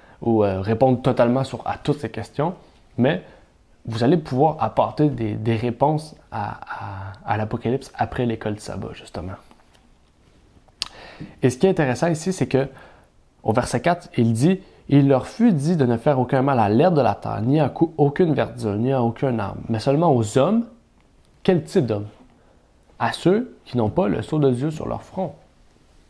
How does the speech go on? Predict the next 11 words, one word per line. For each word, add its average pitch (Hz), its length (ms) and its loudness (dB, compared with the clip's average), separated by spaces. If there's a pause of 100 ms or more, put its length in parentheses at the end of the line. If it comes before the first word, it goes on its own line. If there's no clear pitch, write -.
Donc 156 160 0
c'est 135 80 0
intéressant, 123 380 -4 (200)
on - 60 -14
fait - 140 -10
encore 147 240 0
allusion 120 360 2
au 110 40 -4
sceau 104 140 -10
de 101 140 -6
Dieu. 107 320 -6